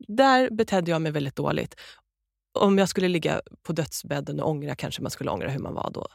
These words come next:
Har man som människa på den här planeten en skyldighet att reda ut sånt där? Eller kan man bara, äh, vissa är knäppisar bara, det blev knäppt,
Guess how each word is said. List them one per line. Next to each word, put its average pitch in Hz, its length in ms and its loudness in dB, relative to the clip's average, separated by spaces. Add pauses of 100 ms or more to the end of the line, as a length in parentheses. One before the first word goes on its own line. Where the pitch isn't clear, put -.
Har 202 120 0
man 226 240 4 (220)
som 214 200 -2
människa 226 440 2
på - 140 -8
den 170 100 0
här 165 60 0
planeten 175 560 -2 (300)
en 165 80 -2
skyldighet 165 380 2
att - 140 -6
reda 226 380 6
ut 254 220 2
sånt 127 220 -4
där? - 240 -2 (220)
Eller 175 120 0
kan 165 140 -4
man 143 120 -2
bara, - 100 0 (280)
äh, - 400 0 (380)
vissa 254 200 6
är 247 40 4
knäppisar 190 480 2
bara, 156 260 0 (100)
det 226 100 4
blev 208 140 6
knäppt, - 580 0